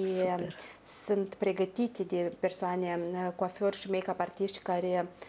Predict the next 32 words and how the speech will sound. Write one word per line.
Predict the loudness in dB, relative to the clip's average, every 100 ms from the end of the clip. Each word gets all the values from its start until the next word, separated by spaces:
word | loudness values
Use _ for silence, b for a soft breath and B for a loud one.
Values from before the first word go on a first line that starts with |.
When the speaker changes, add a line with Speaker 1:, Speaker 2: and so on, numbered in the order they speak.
| B -4
Speaker 2:
uh, | 0 0 -2 -8 -12 -2
vin | 2 2 2
voluntar | 2 4 2 0 0 0 -2 -10 -4
și, | -2 0
uh, | 0 2 2 2 4
îi | 4
ajută, | 2 2 2 4 4
îi, | 2 2 0 0 -8 B B B -10
uh, | -4 0 0
fac | 0 -2 -2 -2
din | 0 0 2
cenușărești, | 2 2 2 4 4 4
uh, | 2 2 0
prințese | 0 0 2 2 2 0
și | 0
din, | 0 -2 -2 -2
uh, | -2 -2 -2 -6 -12 -20 B B B 0
cerșetori | 2 2 4 2
prinți, | 4 2 2 2
ca | -2
să | -2
zicem | -8 -6 -2
așa. | -2 0 0 -2 B B B B
Și | -4 2 2 2 -2 -10 -10 0
e | 0 0
frumo-, | 0 2 4 2 2 4
ei | 4 4 -2 2
sunt | 4 6 4
oricum | 2 0 -2 2 4
mulțumiți | 4 4 4 2 2 4 6 4 2
cum | 0 2
sunt | 4 4 2 -2